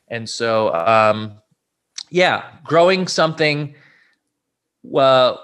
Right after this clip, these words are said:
without the, the interest on making it super successful right at first is kinda how YouTube started. We made YouTube videos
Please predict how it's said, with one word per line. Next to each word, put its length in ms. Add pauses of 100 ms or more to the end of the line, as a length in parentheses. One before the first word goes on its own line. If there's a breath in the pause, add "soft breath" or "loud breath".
(140)
without 560
the, 240
the 600 (300)
interest 400
on 160
making 360
it 140
super 320
successful 720
right 200
at 100
first 520
is 160
kinda 260
how 320
YouTube 520
started. 420
We 340 (440 soft breath)
made 260
YouTube 340
videos 600